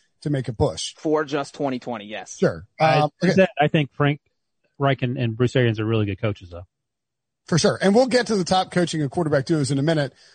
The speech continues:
Speaker 1: Um, I think the thing with Sean McDermott that is important to note is that including interim coaches,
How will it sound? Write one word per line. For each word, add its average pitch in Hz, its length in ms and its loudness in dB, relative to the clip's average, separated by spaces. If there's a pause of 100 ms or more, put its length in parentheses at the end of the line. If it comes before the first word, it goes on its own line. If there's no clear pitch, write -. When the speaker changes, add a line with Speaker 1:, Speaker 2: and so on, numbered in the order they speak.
(120)
Speaker 1:
Um, 165 280 2
I 170 100 2
think 226 280 -4
the 180 80 -2
thing 240 240 2
with 180 100 2
Sean 202 300 2
McDermott 160 560 0 (560)
that 156 120 2
is 147 100 2
important 156 380 0
to 143 60 0
note 113 260 -2 (520)
is 147 140 2
that 156 260 2
including 226 640 2
interim 196 400 2
coaches, 113 580 -4